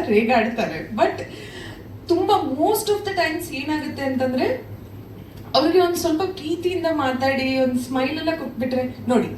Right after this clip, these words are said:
ಹೀಗ್ ಸ್ಮೈಲ್ ಕೊಟ್ರೆ ಇನ್ನೇನ್ ಹೇಳೋದು?" <laughs> ಅಂತ ಹೇಳೋರು. ಆಮ್, so, most of my experience with you has been so good, sir. ಆಮ್, ನನ್ನನ್ನ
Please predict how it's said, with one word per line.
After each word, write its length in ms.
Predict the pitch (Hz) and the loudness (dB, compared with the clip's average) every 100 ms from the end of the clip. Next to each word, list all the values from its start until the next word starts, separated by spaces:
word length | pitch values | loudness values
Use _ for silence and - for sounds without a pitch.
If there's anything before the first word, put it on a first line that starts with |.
| - - - | -12 -8 -4
ಹೀಗ್ 100 | 427 | -4
ಸ್ಮೈಲ್ 320 | - 392 415 | 0 2 2
ಕೊಟ್ರೆ 300 | 403 415 381 | 2 2 2
ಇನ್ನೇನ್ 260 | 370 359 370 | 4 4 2
ಹೇಳೋದು?" 360 | 349 320 311 311 | 2 2 2 0
<laughs> 540 | - - 453 440 - - 571 640 539 415 | -2 -4 -4 -4 -8 -14 -8 -6 -4 0
ಅಂತ 180 | 311 339 359 | 2 4 4
ಹೇಳೋರು. 600 | 349 254 233 214 196 - - 370 - - | 4 4 2 2 -2 -8 -12 -10 -8 0
ಆಮ್, 640 | 240 220 220 202 214 214 | 2 4 2 2 0 0
so, 380 | 202 - - 320 320 - 208 202 180 - 220 | 0 -2 0 0 2 0 -2 -4 -6 0 4
most 380 | 247 392 - | 6 4 2
of 120 | 381 359 | 0 -2
my 220 | 311 302 | -2 -2
experience 680 | 240 - 240 233 233 247 220 | -2 -4 -2 2 2 0 -2
with 140 | 185 | -2
you 120 | 208 | 2
has 260 | 233 214 - | 2 2 0
been 120 | 247 | 0
so 440 | 247 - 156 156 208 | 0 -4 -4 -2 0
good, 200 | 196 - | -2 -2
sir. 160 | 180 190 - - - - - | -2 -4 -6 -12 -14 -12 -6
ಆಮ್, 600 | - 180 175 175 180 190 | 0 2 2 2 0 4
ನನ್ನನ್ನ 280 | 226 247 | 6 6